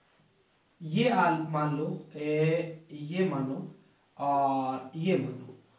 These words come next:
यहाँ से चार धारा आ रही है, यहाँ से तीन धारा आ रही है, यहाँ से भी चार आ रही है, नहीं तीन बनाएंगे, तो अगर ये आ रही है तो धारा कितनी मिलनी चाहिए? सेवन एम्पियर मिलनी चाहिए,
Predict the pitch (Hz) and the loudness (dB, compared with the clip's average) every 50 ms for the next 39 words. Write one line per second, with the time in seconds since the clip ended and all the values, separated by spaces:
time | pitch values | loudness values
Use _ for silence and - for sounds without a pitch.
0 | _ _ _ _ _ _ _ _ _ _ _ _ _ _ _ _ - - 160 156 | _ _ _ _ _ _ _ _ _ _ _ _ _ _ _ _ -18 -14 -8 -2
1 | 156 170 175 185 - - 233 233 233 214 196 196 220 226 208 226 226 226 220 220 | 2 2 2 2 2 2 2 2 4 4 4 4 4 4 4 2 2 4 6 6
2 | 220 220 220 220 220 220 220 226 220 196 175 175 - 202 202 - - 202 202 208 | 6 4 4 2 0 0 0 0 0 0 0 0 0 -2 -4 -2 -2 -2 0 2
3 | 202 196 180 170 170 170 - 214 - 180 185 185 165 160 160 185 185 190 190 185 | 2 2 2 2 2 2 2 2 2 2 0 0 0 -2 -2 0 0 0 0 0
4 | 180 165 165 175 165 160 165 165 170 175 175 170 165 160 165 165 165 156 151 147 | -2 -2 -2 -2 -2 -2 -2 -4 -4 -4 -6 -6 -6 -6 -6 -4 -4 -4 -4 -4
5 | 143 143 151 151 160 151 - - - _ _ _ _ _ _ - 202 - - 190 | -6 -6 -8 -8 -8 -8 -8 -10 -14 _ _ _ _ _ _ -10 -8 -4 0 0
6 | 190 202 214 208 208 214 226 233 226 208 202 - 214 214 - 196 165 160 160 175 | 2 2 2 0 2 4 4 6 6 4 4 2 2 0 0 0 0 2 2 2
7 | 190 190 196 - - 226 220 208 202 196 190 190 185 180 185 220 226 - 185 175 | 2 2 0 -4 -4 -4 -2 -2 -2 -2 -2 -2 -2 -2 -2 -2 -4 -2 -2 -2
8 | 170 175 185 185 185 180 170 180 180 180 170 165 160 160 165 165 160 151 156 151 | 0 2 2 2 0 0 -2 -6 -6 -6 -4 -2 -2 -2 -2 -2 -4 -4 -4 -4
9 | 151 156 - | -2 -2 -2